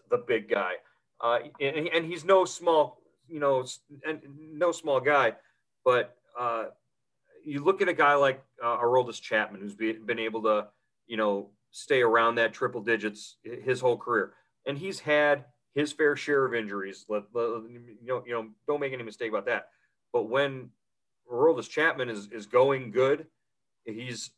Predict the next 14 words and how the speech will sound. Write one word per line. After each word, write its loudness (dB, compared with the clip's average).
as 0
untouchable 0
as -2
anybody, 0
and -6
the -6
Indians -8
know -2
that -2
more -4
than -8
anybody -6
else -2
in -20